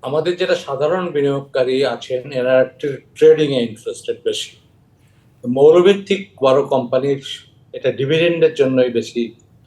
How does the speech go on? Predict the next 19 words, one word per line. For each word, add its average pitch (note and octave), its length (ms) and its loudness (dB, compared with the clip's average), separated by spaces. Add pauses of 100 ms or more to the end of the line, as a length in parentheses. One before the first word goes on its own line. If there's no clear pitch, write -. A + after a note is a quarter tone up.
(260)
আহ, A#2+ 140 -2
বিনিয়োগ A#2 340 2 (100)
করা G#2+ 160 2
উচিত - 340 -6
এবং C#3+ 180 -2
দীর্ঘমেয়াদী C#3 540 2
বিনিয়োগ F#2+ 320 -14
করা F#2+ 180 -8
উচিত। - 280 -16 (640)
এরকম D#3+ 440 2
দীর্ঘমেয়াদী F#3+ 680 0
বিনিয়োগকারীর C#3+ 520 -4
সংখ্যা B2+ 420 -4
আমাদের G#2+ 280 -8
খুব - 220 -20 (120)
কম, A2+ 240 0 (720)
যার, D3+ 200 6
তারা D#3 340 2
বেশিরভাগই E3 840 -2